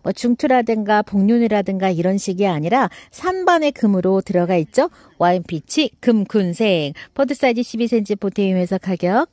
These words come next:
이만 원 소개해드립니다. 다음은 블랙 라쿤 군생 삼만 원 소개해드립니다. 아, 어떡해.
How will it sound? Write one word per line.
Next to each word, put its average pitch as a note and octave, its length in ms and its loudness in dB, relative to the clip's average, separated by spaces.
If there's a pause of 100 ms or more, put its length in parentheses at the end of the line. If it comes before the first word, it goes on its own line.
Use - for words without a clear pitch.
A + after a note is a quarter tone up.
이만 A#3+ 400 2
원 D4 300 0
소개해드립니다. G#3 960 -4 (240)
다음은 A#3+ 380 0 (180)
블랙 C#4 260 0
라쿤 B3 760 -4
군생 A#3 480 -2
삼만 D4+ 500 -2
원 D4 300 0
소개해드립니다. F#3+ 1000 -4
아, G3+ 540 -2
어떡해. D3+ 1120 -8